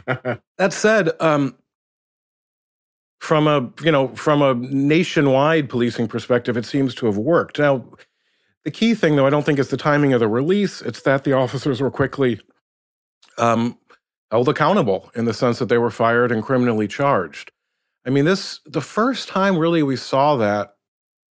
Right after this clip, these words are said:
Speaker 2: was with George Floyd in the sense that the office, it wasn't immediate, it wasn't as quick, but the traditional rallying cry, um, going back to, you know, Al Sharpton in the nineties,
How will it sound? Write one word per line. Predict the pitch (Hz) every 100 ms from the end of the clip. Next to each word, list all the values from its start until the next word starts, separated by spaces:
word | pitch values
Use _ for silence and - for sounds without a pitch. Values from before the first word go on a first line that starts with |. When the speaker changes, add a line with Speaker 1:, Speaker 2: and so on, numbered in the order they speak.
| _ _ _ _ -
Speaker 2:
was | 143 170 143 101
with | 110 -
George | 123 104 101
Floyd | - 113 107 110
in | 110
the | 107
sense | - 117 113
that | 117 104
the | 110
office, | - 117 107 110 -
it | 131
wasn't | 151 147 123
immediate, | 113 113 95
it |
wasn't | 120 113 98
as | 90
quick, | - 104 - _ _ _ _ _ _
but | 147 139
the | 151
traditional | 160 139 180 - 180 165 147 143 127 _ _ _ _
rallying | 123 127 139 120 104 98
cry, | 95 - 98 95 87 90 _ _ _ _ _ _ _ -
um, | 113 104 107
going | 92 120 123
back | 113 117 107
to, | 127 110
you | 120
know, | 98 92 _ _ _ _ 110
Al | 117
Sharpton | - 117 117 113 110
in |
the | 113
nineties, | 117 117 113 110 101